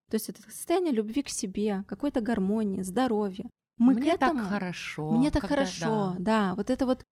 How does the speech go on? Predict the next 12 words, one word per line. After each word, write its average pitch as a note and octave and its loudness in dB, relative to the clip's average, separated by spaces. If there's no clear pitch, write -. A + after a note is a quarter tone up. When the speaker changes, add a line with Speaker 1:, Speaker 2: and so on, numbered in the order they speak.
Speaker 1:
я C4+ 4
чувствую C#4 -2
это A3 -2
вот G3+ -6
после B3 0
тренировки, A#3+ 0
подъём A3+ 0
этой A3+ 0
энергии. G3 0
Вот B3 0
эта D4+ 2
мотивация, C4 0